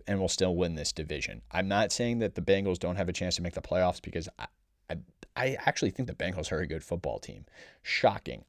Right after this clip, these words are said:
I didn't come into the season thinking the Bengals were gonna be good. Again, I have to give Rich O credit. He did say that when we did Rich O and Lala with our preseason N F L picks, he did pick the Bengals to be a wild card team. And I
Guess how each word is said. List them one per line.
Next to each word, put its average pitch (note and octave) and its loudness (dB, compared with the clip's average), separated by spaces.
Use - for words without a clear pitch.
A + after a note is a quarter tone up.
I E2 -4
didn't G2+ 0
come A2+ 2
into A2 -2
the A2 0
season G#2+ 0
thinking G#2 2
the G2+ 4
Bengals G2 4
were G2 0
gonna G2+ 2
be F#2+ 2
good. G2 4
Again, F2 0
I F2 -4
have - -4
to G2 -8
give F#2 -2
Rich F#2+ 0
O E2+ 0
credit. G2 2
He E2+ -4
did F2+ 2
say G2+ 4
that G2 6
when F2+ -2
we F2 2
did E2+ 2
Rich F2+ 0
O F2+ 2
and F2+ 0
Lala F2+ 4
with D2+ -2
our D#2 -4
preseason G2+ 0
N F2+ 0
F F2+ 0
L F2 2
picks, - 0
he - -8
did G2+ 0
pick - 0
the - -2
Bengals G#2+ 2
to - 0
be G2+ 6
a F#2 8
wild F2+ 8
card D2 -2
team. C2+ -8
And - -2
I D#2 -4